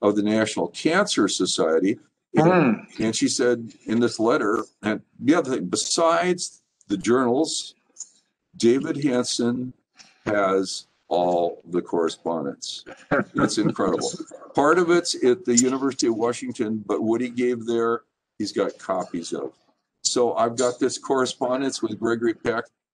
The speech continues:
Speaker 1: and she says, "I know you don't know who I am." And he writes back and says, "I know who you are.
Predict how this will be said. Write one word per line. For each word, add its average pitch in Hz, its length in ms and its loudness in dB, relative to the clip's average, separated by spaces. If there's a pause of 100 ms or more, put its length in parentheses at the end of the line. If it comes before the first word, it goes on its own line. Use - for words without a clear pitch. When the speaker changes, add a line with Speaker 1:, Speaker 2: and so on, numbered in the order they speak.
(280)
Speaker 1:
and 107 360 -2
she 123 160 -2
says, 110 460 -2
"I 101 120 0
know 110 160 -2
you 113 180 2
don't 104 240 -2
know 101 120 2
who 92 220 -4
I 92 360 0
am." 104 320 -4
And 95 160 -6
he 104 140 -2
writes 98 240 -2
back 92 240 -6
and 95 80 -8
says, - 320 -4
"I 90 140 -4
know 98 160 0
who 98 120 2
you 107 220 -2
are. 101 340 -2